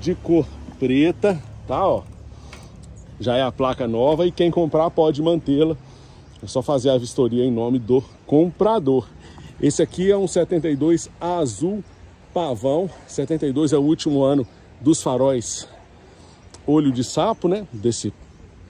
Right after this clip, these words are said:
paralama mais abaulado. Esse aqui está com o farol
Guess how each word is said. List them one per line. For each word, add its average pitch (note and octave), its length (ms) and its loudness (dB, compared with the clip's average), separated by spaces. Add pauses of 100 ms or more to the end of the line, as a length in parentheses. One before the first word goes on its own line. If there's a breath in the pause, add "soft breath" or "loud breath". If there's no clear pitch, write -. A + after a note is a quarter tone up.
(200)
paralama B2 460 0
mais A#2 440 -2 (120)
abaulado. E3 640 2 (400 loud breath)
Esse E3 200 4
aqui F#3+ 180 -2
está F#3 360 -2
com F#3 340 2
o G3 40 -6
farol F3 480 2